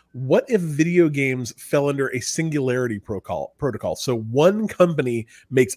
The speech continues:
all video games. Um, so, like, you know, think about, like, Tom Clancy's Animal Crossing, which had Tom Nook and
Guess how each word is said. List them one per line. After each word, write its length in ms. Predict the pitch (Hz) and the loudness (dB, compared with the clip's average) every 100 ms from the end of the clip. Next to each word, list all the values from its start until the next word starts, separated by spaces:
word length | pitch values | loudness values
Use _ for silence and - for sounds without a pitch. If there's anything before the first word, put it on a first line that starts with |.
| _ - | _ 4
all 360 | 123 127 127 | 6 6 4
video 360 | 117 101 104 87 | 0 -2 -2 -4
games. 500 | 73 69 65 69 - - - - _ - | -8 -12 -14 -16 -16 -20 -20 -20 _ 2
Um, 640 | 123 117 107 98 92 90 107 - | 4 6 4 0 -2 -6 -12 -6
so, 320 | - 151 131 | 0 4 4
like, 340 | 127 117 107 123 | 4 2 0 -4
you 80 | |
know, 240 | 104 92 98 | -4 -4 -6
think 220 | - 180 | -2 0
about, 180 | 147 104 | 0 0
like, 160 | 104 | -4
Tom 340 | - - 170 165 | -6 -4 -4 -2
Clancy's 460 | 156 139 135 113 - | -2 -2 -4 -8 -6
Animal 380 | 107 104 90 87 | -6 -6 -8 -12
Crossing, 520 | - 80 - 76 78 | -10 -10 -8 -12 -12
which 160 | 101 - | -10 -6
had 180 | 107 | -8
Tom 300 | - 127 120 | -6 -6 -4
Nook 200 | 117 113 | -4 -4
and 100 | 117 | -6